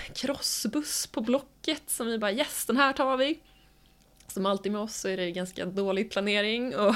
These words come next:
<laughs> så det kom vi på i november, och i december skulle vi åka ner till Chamonix med den här bilen. Och då rev vi ut hela crossbussen, för den var inredd av, ja men du vet, Magnus fyrtiofem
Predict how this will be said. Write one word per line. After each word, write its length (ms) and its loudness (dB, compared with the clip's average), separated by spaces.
<laughs> 580 -6
så 140 -4
det 180 6
kom 160 2
vi 100 0
på 220 0
i 80 2
november, 840 4
och 240 -6
i 160 -2
december 600 -2
skulle 300 -8
vi 460 -8
åka 260 -8
ner 80 -8
till 140 -8
Chamonix 380 0
med 100 -8
den 100 -4
här 80 -4
bilen. 320 -10
Och 80 -8
då 480 -4
rev 260 -2
vi 80 -4
ut 380 -6
hela 220 -6
crossbussen, 760 -6
för 80 -6
den 120 -4
var 80 -4
inredd 500 -4
av, 400 -6
ja 60 -6
men 60 -6
du 60 -8
vet, 340 -14
Magnus 680 -4
fyrtiofem 560 -4